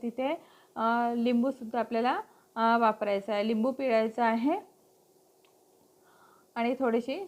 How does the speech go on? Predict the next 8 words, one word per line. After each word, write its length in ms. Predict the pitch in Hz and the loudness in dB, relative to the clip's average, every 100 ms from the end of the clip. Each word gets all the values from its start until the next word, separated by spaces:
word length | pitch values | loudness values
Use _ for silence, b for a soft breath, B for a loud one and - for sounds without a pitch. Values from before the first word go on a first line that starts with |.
| - | -4
चवीनुसार 500 | 240 226 220 220 262 | 0 0 -2 -4 -4
साखर 300 | 302 220 208 | -4 -2 -2
टाकायची. 420 | 202 196 190 220 | -2 -4 -6 -6
शेवट 280 | 220 190 196 | -6 -4 -4
आवडत 320 | - 202 226 226 | -2 -2 -2 -2
असेल 320 | 220 226 220 | -6 -8 -6
तर 80 | 226 | -6
टाका 340 | 226 214 240 | -6 -6 -10